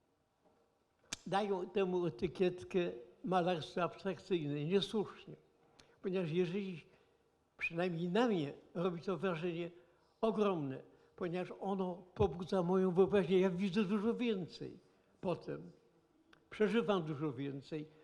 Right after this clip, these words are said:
myślę że i każdy z, z, z was, kiedy wejdzie,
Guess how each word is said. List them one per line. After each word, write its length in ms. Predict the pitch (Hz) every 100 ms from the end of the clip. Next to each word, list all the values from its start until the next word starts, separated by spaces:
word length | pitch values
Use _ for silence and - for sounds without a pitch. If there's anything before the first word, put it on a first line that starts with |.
| - -
myślę 500 | 226 220 - 202 202 - - -
że 160 | 147 170
i 80 | 156
każdy 460 | 214 214 - 196
z, 200 | 165 -
z, 520 | 175 147 - 160 165
z 260 | - 175 147
was, 480 | 165 185 147 - - _ _ _ _ -
kiedy 220 | 170 143
wejdzie, 460 | 165 180 151 170